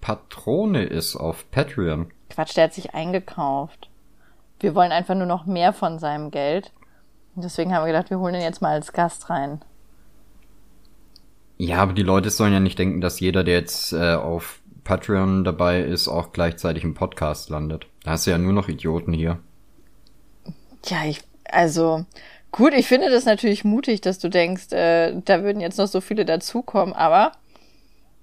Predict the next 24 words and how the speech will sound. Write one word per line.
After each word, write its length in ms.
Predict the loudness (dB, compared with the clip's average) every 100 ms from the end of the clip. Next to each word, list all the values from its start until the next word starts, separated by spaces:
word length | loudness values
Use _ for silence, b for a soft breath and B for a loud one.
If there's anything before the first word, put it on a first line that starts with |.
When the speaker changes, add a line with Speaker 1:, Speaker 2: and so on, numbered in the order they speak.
| -20 _ -20 -20 -20 -20 -20 -20 -20 -20 -20 _ -20 2
Speaker 2:
also 300 | 4 6 6
Speaker 1:
Du 80 | 4
musst 240 | 2 2
von 140 | 0
Anfang 340 | 2 2 0 2
an 160 | 2
groß 420 | 2 0 0 -2 -2
denken. 360 | -2 -2 -6 -10 0
Speaker 2:
Ja, 80 | 2
dann 160 | 2
musst 180 | 0 -4
du 60 | 0
meinen 220 | 0 0
Gesang 320 | 2 2 2
aber 160 | 0 0
rausschneiden, 600 | 0 -4 -4 -4 -4 -4
sonst 220 | -10 -6
wird 80 | -6
es 140 | -4
nix. 300 | -6 -8 -12 -20 -20 -20 -20 -20 -20 -20 -20 -20 -20 -20 -20 -20 -20 -20 -10 -2
Speaker 1:
Ich 80 |
mach 140 | 2 2
einen 140 | 0
Klingelton 500 | 0 0 0 -2 0